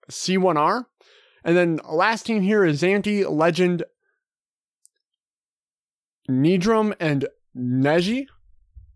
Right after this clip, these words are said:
Moving on to the partial team list. All unnamed. First one is Colossi, Malzi, and Lindsay. Second one is Impact, Kenneth,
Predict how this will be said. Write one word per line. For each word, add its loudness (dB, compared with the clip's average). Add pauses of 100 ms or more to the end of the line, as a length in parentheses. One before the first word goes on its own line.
(1700)
Moving 2
on 0
to 0
the 0
partial -2
team 0
list. -2 (840)
All 2
unnamed. 2 (520)
First 0
one 2
is -2
Colossi, 0 (1800)
Malzi, 0 (180)
and 0 (640)
Lindsay. 0 (1080)
Second -2
one 4
is 0
Impact, -2
Kenneth, -2